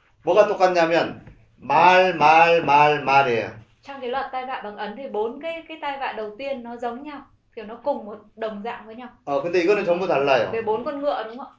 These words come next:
Speaker 1: 예, 이게 다섯 번째, 여섯 번째, 일곱 번째는 전부 달라요.
Speaker 2: Nhưng cái thứ năm, thứ sáu, thứ bảy thì khác nhau.
Speaker 1: 음, 자, 그 다음에 캔,
Speaker 2: 음.
Speaker 1: 캔도
Speaker 2: Cái kèn.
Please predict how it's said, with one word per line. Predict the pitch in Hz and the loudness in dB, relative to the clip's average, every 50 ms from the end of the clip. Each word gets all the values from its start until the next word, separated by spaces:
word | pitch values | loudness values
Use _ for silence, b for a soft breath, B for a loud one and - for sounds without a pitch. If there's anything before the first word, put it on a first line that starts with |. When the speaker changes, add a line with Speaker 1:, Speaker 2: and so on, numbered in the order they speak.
| _ - | _ 0
Speaker 1:
예, | 170 165 135 113 - | 2 4 4 4 2
이게 | 143 147 170 170 165 | -2 -2 -2 -2 -2
다섯 | 131 147 147 180 180 180 | -2 0 0 0 0 0
번째, | - 180 170 170 - - 190 190 196 208 208 208 - - _ - | 0 -2 -2 -2 -2 0 4 4 4 4 2 -4 -10 -16 _ -4
여섯 | 120 127 156 175 170 - | -2 0 0 0 -2 0
번째, | 175 165 160 156 170 175 180 180 - - | -2 -2 -2 -2 0 0 0 0 0 -4
일곱 | 127 127 131 160 165 - | -8 -8 -4 -4 -4 -2
번째는 | 165 156 151 156 160 156 151 131 | -2 -2 -2 0 0 -2 -2 -2
전부 | 135 135 143 143 | -8 -8 -6 -4
달라요. | 139 120 120 123 127 127 117 101 | -4 -2 0 2 2 2 2 0
Speaker 2:
Nhưng | 95 92 | -2 -4
cái | 240 240 240 | -6 -8 -10
thứ | 277 277 | -10 -10
năm, | 294 285 285 262 262 | -8 -8 -10 -10 -12
thứ | 262 | -14
sáu, | - 262 240 247 254 | -12 -10 -10 -10 -10
thứ | 311 | -8
bảy | 294 277 233 190 190 | -6 -6 -6 -6 -8
thì | 214 220 | -10 -12
khác | - 277 311 320 311 | -10 -10 -12 -12 -12
nhau. | 294 269 247 - - - _ _ - | -16 -16 -18 -18 -20 -20 _ _ -10
Speaker 1:
음, | 151 160 151 135 120 117 117 117 | -6 -4 -4 -4 -6 -6 -2 2
자, | 170 160 151 165 190 - - - | 4 4 4 4 2 0 0 0
그 | 202 196 | 0 0
다음에 | 175 156 160 170 165 160 151 151 170 190 190 - - | 2 2 0 0 0 0 -2 -2 -2 -2 -4 -4 -4
캔, | 220 226 220 220 | -4 -2 -2 -2
Speaker 2:
음. | 220 196 - | -6 -6 -6
Speaker 1:
캔도 | - 214 226 220 214 196 175 151 147 156 180 - - - _ _ | -4 -2 -2 -2 0 0 2 2 2 2 0 -2 -6 -12 _ _
Speaker 2:
Cái | - 240 233 - | -16 -14 -10 -6
kèn. | 285 262 233 196 185 - | -6 -6 -6 -6 -10 -16